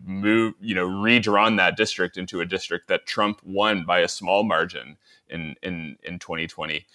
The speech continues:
in which, you know, it's pretty clear that he is going to be a top target. That's really kind of the one battleground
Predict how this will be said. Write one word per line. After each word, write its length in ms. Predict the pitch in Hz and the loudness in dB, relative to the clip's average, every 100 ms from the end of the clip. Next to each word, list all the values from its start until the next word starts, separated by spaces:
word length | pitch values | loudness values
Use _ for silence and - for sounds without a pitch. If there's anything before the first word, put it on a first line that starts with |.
| - - | -20 -10
in 160 | 92 90 | -6 2
which, 420 | 90 - - - | 2 2 -4 -6
you 120 | 101 | -4
know, 220 | 90 85 - | 0 0 0
it's 200 | 92 - | -2 -4
pretty 280 | - 107 92 | -2 0 0
clear 380 | - 110 98 | 2 4 6
that 240 | 90 85 - | 4 0 -2
he 180 | 104 101 | 0 0
is 140 | 92 | 2
going 180 | 98 95 | -2 0
to 80 | 85 | 0
be 120 | 78 | -2
a 40 | |
top 300 | - 98 85 | 0 2 2
target. 380 | - 98 98 76 | 2 4 4 2
That's 220 | 101 - | 0 0
really 260 | 117 113 110 | 0 2 4
kind 180 | 110 101 | 4 2
of 80 | |
the 80 | 98 | 0
one 480 | 92 92 101 98 92 | 0 2 2 0 0
battleground 880 | 87 90 107 90 87 85 80 82 | 4 6 6 4 0 0 -2 -6